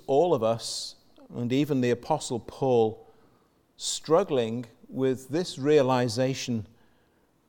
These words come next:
that there are going to be many, some of whom perhaps we deeply love, who will never be saved. And for Paul,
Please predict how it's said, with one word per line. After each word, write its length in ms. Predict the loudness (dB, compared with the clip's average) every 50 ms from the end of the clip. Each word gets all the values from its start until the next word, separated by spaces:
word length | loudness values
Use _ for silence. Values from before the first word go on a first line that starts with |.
| _ _
that 360 | 2 4 4 4 4 -2 -4
there 240 | 0 2 2 4 4
are 180 | 4 4 2 2
going 300 | 4 2 2 2 2 -2
to 120 | -6 -8
be 300 | -6 -4 -4 -4 -4 -6 -6
many, 400 | -6 -6 -4 -4 -4 -4 -6 -8 -10 -16 _ _ _ _ _ _ _ _ _ _ _ _ _ _ _ _ _ _ _ _ _ _ _ _ _ _ _ _ _ _ _
some 360 | _ -10 -2 0 2 2 2
of 140 | 0 -4 -4
whom 420 | -2 0 0 0 0 -2 -4 -8 -12 -18 _ _
perhaps 420 | -8 -6 -4 -4 -4 -6 -8 -10 -6
we 180 | -4 -4 -4
deeply 520 | -6 -4 -4 -4 -4 -4 -4 -4 -4 -2 -2
love, 440 | -2 -2 -2 -4 -6 -10 -14 -20 -20 _ _ _ _ _ _ _ _ _ _ _ _ _ _ _ _ _ _ _ _ _ _ _ _ _ _
who 140 | -4 -2 0
will 260 | 2 4 4 2 2
never 240 | 2 -2 -2 -4 -6
be 140 | -8 -8 -8
saved. 600 | -8 -8 -8 -8 -8 -8 -10 -10 -12 -14 _ -20 _ _ _ _ _ _ _ _ _ _ _ _ _ _ _ _ _ _ _ _ _ _ _ _ _ _ _ _ _ _ _ _ _ _ _ _ _ _ _ _ _ _ _ _ _ _
And 140 | -10 -8 -6
for 80 | -6
Paul, 640 | -8 -8 -2 2 2 4 4 4 2 2 0 -8 -18